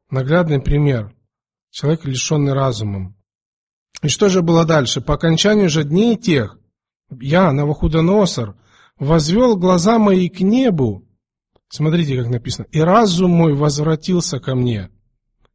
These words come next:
«И облагословил я Всевышнего, восхвалил и прославил Пресносущего, которого владычество, владычество вечное, и которого царство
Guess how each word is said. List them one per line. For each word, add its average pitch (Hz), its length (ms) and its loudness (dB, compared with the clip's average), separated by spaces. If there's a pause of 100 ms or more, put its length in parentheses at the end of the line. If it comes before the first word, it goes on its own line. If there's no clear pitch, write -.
«И 147 140 -2
облагословил 156 880 -2
я 202 160 2
Всевышнего, 160 880 -2 (520)
восхвалил 180 680 0
и 196 60 2
прославил 185 540 2
Пресносущего, 170 920 -2
которого 147 480 -2
владычество, 156 840 -4 (380)
владычество 160 640 -2
вечное, 139 720 -2 (360)
и 139 100 -8
которого 156 420 -2
царство 175 600 -2